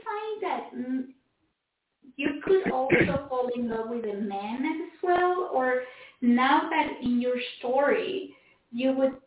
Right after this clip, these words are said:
Speaker 1: definitely never, ever, ever fall in love with a man, or are you open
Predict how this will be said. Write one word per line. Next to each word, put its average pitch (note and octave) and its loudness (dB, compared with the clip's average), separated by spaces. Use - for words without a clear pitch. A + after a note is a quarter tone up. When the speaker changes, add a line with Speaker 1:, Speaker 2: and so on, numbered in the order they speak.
Speaker 1:
definitely C4 0
never, A3+ -2
ever, A3 -2
ever G#3 -4
fall A3 0
in G#3 0
love G#3 2
with G#3 6
a G#3 0
man, A3+ 4
or A#3+ 6
are A3 2
you A#3 0
open C#4 0